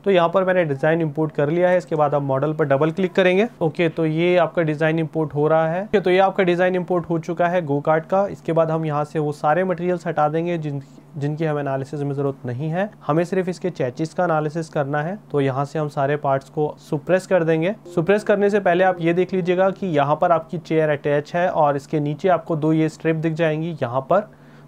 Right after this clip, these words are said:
तो यहीं पर हमें लोडिंग कंडीशन अप्लाई करनी है, क्योंकि मैक्सिमम लोड जो हमारा, तो जो भी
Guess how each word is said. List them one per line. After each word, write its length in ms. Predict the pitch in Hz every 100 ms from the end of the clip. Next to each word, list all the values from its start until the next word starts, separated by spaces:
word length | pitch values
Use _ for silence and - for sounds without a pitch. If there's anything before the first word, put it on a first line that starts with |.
| -
तो 60 |
यहीं 280 | 160 151 190
पर 160 | 202 202
हमें 200 | 185 185
लोडिंग 360 | 165 156 180
कंडीशन 380 | 175 165 165 170
अप्लाई 320 | 160 147 143
करनी 320 | 156 156 156 156
है, 140 | 185 202
क्योंकि 240 | 147 -
मैक्सिमम 480 | 139 135 - 165 165
लोड 260 | 160 160 156
जो 140 | 160
हमारा, 280 | 147 143 147 143 -
तो 100 | 147
जो 180 | 135 143
भी 260 | 147 180